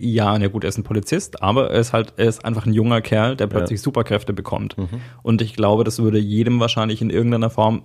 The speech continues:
Speaker 1: ein bisschen zu Kopf steigen, wenn du
Speaker 2: Mhm.
Speaker 1: plötzlich übermenschliche Fähigkeiten hast.
Speaker 2: Und auch noch sowas Cooles, also Geschwindigkeit.
Speaker 1: Mhm.
Speaker 2: Also das ist wie,
Speaker 1: Ja, ja.
Speaker 2: das ist wie Rennfahren.
Speaker 1: Ja, ja,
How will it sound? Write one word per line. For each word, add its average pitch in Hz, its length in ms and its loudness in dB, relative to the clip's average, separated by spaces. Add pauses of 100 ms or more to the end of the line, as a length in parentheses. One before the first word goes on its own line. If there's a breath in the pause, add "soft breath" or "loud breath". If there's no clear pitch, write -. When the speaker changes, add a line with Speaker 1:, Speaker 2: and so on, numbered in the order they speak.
Speaker 1:
ein 113 60 -2
bisschen 120 260 0
zu - 120 -8
Kopf - 260 -4
steigen, 117 360 -2
wenn 104 80 0
du 107 80 2
Speaker 2:
Mhm. 113 60 -2
Speaker 1:
plötzlich 110 540 -2 (1040)
übermenschliche 117 580 2
Fähigkeiten 98 600 -2
hast. - 300 -12 (300 loud breath)
Speaker 2:
Und 156 200 4
auch 139 160 2
noch 127 160 2
sowas 101 240 0
Cooles, 139 340 -2
also 92 160 0
Geschwindigkeit. 90 720 0 (280)
Speaker 1:
Mhm. 120 280 0 (160)
Speaker 2:
Also 92 180 2
das 92 140 -2
ist 101 180 -4
wie, 107 40 -2
Speaker 1:
Ja, 110 80 4
ja. 98 140 2
Speaker 2:
das 87 140 0
ist 90 120 -8
wie 98 80 2
Rennfahren. 92 640 0
Speaker 1:
Ja, 101 80 2
ja, 101 40 4